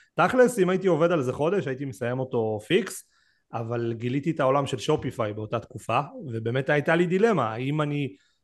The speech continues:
משקיע את החודש הקרוב בלסיים משהו שאני לא רוצה לסיים, או,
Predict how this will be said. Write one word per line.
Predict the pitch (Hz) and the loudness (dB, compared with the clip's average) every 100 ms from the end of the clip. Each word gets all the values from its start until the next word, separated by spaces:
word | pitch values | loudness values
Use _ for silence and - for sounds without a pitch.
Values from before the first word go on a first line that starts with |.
| - | -12
משקיע | 117 - 151 | -10 -2 0
את | 135 | 0
החודש | 120 147 151 131 | 0 0 2 0
הקרוב | - 123 139 117 107 - _ _ _ _ - | 0 2 4 2 -2 -18 _ _ _ _ -16
בלסיים | 110 117 113 - 123 123 123 120 135 _ | -8 -6 -4 -2 2 4 2 0 -6 _
משהו | 120 117 143 | -6 -4 -4
שאני | - 120 117 | -2 -2 -2
לא | 117 123 | 0 2
רוצה | 117 117 127 | 2 0 -2
לסיים, | 117 - 110 107 117 156 _ _ _ - | -4 -4 -6 -6 -6 -8 _ _ _ -2
או, | 135 139 147 - | 4 4 4 -2